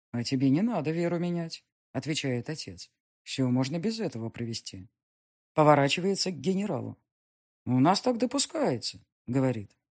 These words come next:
«Знаю, что у вас так», мрачно заявляет генерал. «Но зачем это сейчас?» «Все по закону», говорю. «По-вашему и по-нашему».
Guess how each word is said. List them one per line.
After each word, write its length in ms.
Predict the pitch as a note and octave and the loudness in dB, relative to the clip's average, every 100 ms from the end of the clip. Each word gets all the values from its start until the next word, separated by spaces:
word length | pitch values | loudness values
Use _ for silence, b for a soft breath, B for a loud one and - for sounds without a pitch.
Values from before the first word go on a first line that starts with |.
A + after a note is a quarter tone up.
| _ _ _ _ - | _ _ _ _ -4
«Знаю, 580 | C3+ A#2 F3 E3 A#2+ - | 0 4 6 6 2 -4
что 280 | - - B2+ | -8 -4 -2
у 40 | |
вас 220 | A#2+ A2+ - | -2 -4 -6
так», 300 | - - _ _ _ _ C3+ | -10 -14 _ _ _ _ 0
мрачно 400 | C#3+ B2+ B2+ B2 | 2 2 -2 -2
заявляет 560 | C3 C3 A#2+ A2+ G#2+ | -2 -2 -2 -6 -6
генерал. 440 | C3 A#2+ A#2 G2 - _ _ _ _ - | -6 -6 -6 -10 -18 _ _ _ _ -2
«Но 140 | B2+ | 2
зачем 400 | C3 D#3+ A3+ A3+ | 4 4 4 2
это 120 | C#3 B2 | 0 -2
сейчас?» 480 | A#2+ - G#2 - - _ _ _ _ _ - | -2 -4 -6 -12 -16 _ _ _ _ _ -6
«Все 260 | - C#3 | 0 2
по 100 | C3+ | 2
закону», 600 | C3+ D3+ - C3+ A2 G#2+ _ _ - | 2 2 0 -6 -6 -12 _ _ -4
говорю. 420 | B2+ A#2+ A2 G2+ _ _ _ - | -2 -2 -4 -10 _ _ _ -4
«По-вашему 640 | B2+ C#3+ G3+ - A2+ G2+ C#3+ | 2 6 6 4 -2 -6 -4
и 80 | |
по-нашему». 600 | D#3+ D3 B2+ A2 - - | 0 0 0 -4 -10 -14